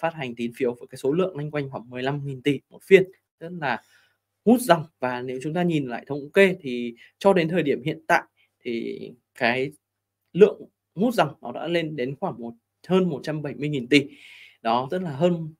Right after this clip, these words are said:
một trăm bảy mươi nghìn tỷ thì nó sẽ loanh quanh khoảng tám tỷ đô, bảy, bảy tỷ đô, bảy tỷ đô đã được rút khỏi thị, gọi, gọi là hệ thống ngân hàng, thì từ đấy nó cũng kỳ vọng là sẽ làm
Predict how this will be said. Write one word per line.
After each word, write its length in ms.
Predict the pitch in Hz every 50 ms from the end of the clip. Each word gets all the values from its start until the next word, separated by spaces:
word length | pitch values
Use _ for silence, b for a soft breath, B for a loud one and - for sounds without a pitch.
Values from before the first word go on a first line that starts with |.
| _ _ _ _
một 160 | 143 131 117
trăm 180 | - 143 147 139
bảy 140 | 135 117 -
mươi 140 | 113 139 143
nghìn 220 | 143 143 123 117
tỷ 180 | - 127 131 123 -
thì 240 | 120 117 117 117 113
nó 180 | 113 110 120
sẽ 320 | 123 - 123 156 180 185 175
loanh 180 | 170 165 156
quanh 160 | 151 147 143
khoảng 140 | 135 127 117 - _ _ _ _ _ _
tám 220 | - - - 147 180
tỷ 140 | 226 214 151
đô, 240 | 123 139 160 151
bảy, 160 | 156 151 151 127
bảy 180 | - 123 120
tỷ 160 | 117 120 107
đô, 240 | - 135 139 135 B B B B
bảy 100 | - 131 - -
tỷ 100 | 110 -
đô 200 | - 131 139 135
đã 80 | -
được 180 | - 160 160 143
rút 220 | 147 - 240 277 - -
khỏi 180 | - 175 165 147 _ _ _ _ _ _ _ _ _ _ _ _ -
thị, 160 | 143 127 - _ _ _ _ _ _ _ _ _ _ -
gọi, 280 | 120 123 101 - - 101
gọi 200 | - 127 120 110
là 200 | 120 120 113 107
hệ 160 | 139 131 -
thống 200 | - 127 117 123
ngân 120 | 156 156
hàng, 220 | 151 170 151 131 - -
thì 100 | 120 117 120
từ 140 | 127 123
đấy 180 | 123 127 127 135
nó 120 | 135 135
cũng 280 | - - - 196 202 196 _ _ _ _ _ -
kỳ 140 | 185 175
vọng 200 | 151 175 - - -
là 120 | - 107 107
sẽ 260 | - - - 135 147
làm 300 | 151 151 131 107 98